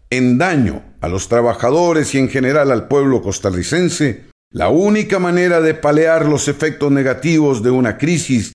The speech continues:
y resurgir después de la tormenta es constituyendo un gran frente solidario nacional que trascienda las fronteras partidistas y que una todos los sectores nacionales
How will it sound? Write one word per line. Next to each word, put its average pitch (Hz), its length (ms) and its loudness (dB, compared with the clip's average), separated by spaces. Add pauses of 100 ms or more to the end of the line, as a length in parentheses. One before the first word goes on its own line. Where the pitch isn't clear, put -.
(140)
y 143 80 2
resurgir 139 880 -2
después 143 600 -2
de 101 80 0
la 90 160 0
tormenta 135 800 -2 (380)
es 156 340 -2
constituyendo 156 1040 -2
un 151 160 2
gran 165 300 0
frente 170 580 -2
solidario 147 560 0
nacional 139 720 -2 (200)
que 120 120 -2
trascienda 185 720 -2
las 165 200 0
fronteras 156 640 0
partidistas 123 1000 -2 (340)
y 147 120 0
que 139 120 0
una 208 480 0
todos 214 260 2
los 180 140 0
sectores 165 460 0
nacionales 135 720 -2